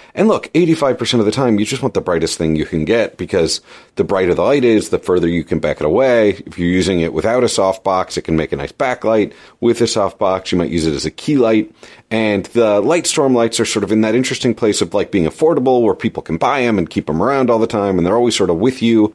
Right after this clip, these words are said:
But they have a lot of nice, interesting features, especially the Mark two revisions of both lights. The, uh, sort of controller boxes got much more integrated.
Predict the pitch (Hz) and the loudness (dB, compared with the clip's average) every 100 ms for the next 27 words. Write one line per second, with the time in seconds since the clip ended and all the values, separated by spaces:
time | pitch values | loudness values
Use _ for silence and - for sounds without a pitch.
0 | - 147 160 165 165 165 156 113 151 156 | -4 -2 0 0 0 0 -2 -4 -2 0
1 | 151 147 139 - 131 139 131 95 - - | 0 -2 -2 -2 0 0 0 -2 -2 -2
2 | 139 127 110 101 - 110 98 - 101 87 | 0 2 2 0 0 -2 -2 -2 0 2
3 | 78 80 85 73 76 78 80 76 - - | 0 0 -2 -4 -2 -2 0 -2 -4 -4
4 | 87 82 80 78 - - - - 90 80 | 0 2 2 0 -8 -20 -18 -6 -4 -4
5 | 76 _ - 85 - 98 90 - 104 98 | -6 _ -4 -4 -2 -4 -2 0 2 2
6 | 95 87 - 87 80 - 85 73 - 87 | 2 2 0 -2 -2 -2 0 0 -2 -4
7 | 90 85 - 87 82 - 131 101 113 104 | -2 -4 -4 -4 -4 -2 -2 2 2 4
8 | 101 95 | 4 2